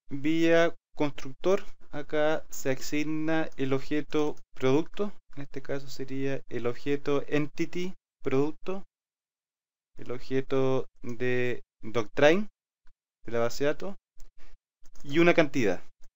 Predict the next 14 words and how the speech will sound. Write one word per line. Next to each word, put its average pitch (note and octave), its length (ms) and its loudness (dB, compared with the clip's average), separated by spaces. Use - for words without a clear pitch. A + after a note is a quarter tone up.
Luego D#3+ 580 4
calcula E3 800 4
el C#3 160 2
importe. C#3+ 540 4
El C#3 180 -2
importe E3 680 0
básicamente C#3+ 1080 2
es D3 220 -2
precio E3 600 4
por C#3+ 220 2
cantidad. B2 520 -2
Acá C3+ 600 -2
es C3+ 280 -2
el C3 260 2